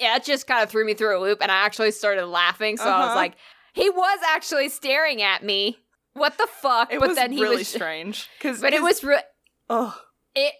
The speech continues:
Speaker 1: yeah, it was really weird. So I ended up just, like, laughing and waving at him, and then he waved back, and then I drove off, and then I just started ranting and raving about old white men. So anyways.
Speaker 2: Yeah,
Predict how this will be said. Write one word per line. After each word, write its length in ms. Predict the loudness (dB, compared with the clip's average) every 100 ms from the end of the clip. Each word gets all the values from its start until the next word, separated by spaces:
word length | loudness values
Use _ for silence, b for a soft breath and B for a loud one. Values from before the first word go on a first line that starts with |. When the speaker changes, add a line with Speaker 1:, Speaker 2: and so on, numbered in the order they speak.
| -8
Speaker 1:
yeah, 320 | 0 2 2
it 120 | 2
was 220 | 2 0 0
really 200 | 0 2
weird. 260 | 2 0
So 140 | 0 0
I 100 | 2
ended 260 | 2 0
up 140 | 0 -2
just, 240 | -2 -2
like, 240 | -2 -2 -4
laughing 600 | -2 0 0 0 -2 -2
and 200 | -4 -2
waving 360 | 0 0 -2 -2
at 140 | -2
him, 380 | -2 -2 -2 -4
and 180 | -6 -4
then 140 | -4
he 220 | -6 -6 -4
waved 340 | -2 -2 -2
back, 300 | 2 2 0
and 120 | -6
then 80 | -4
I 100 | -4
drove 280 | 0 -2 2
off, 260 | 2 2
and 140 | 0 -4
then 100 | -2
I 140 | -4
just 340 | -4 -8 -10 _ _
started 300 | -2 -2 -2
ranting 300 | -6 -8 -8
and 60 | -6
raving 200 | -6 -4
about 220 | -2 -2
old 180 | -4 -4
white 200 | -2 -2
men. 240 | -4 -6 -4
So 140 | -2
anyways. 260 | 0 0
Speaker 2:
Yeah, 120 | 0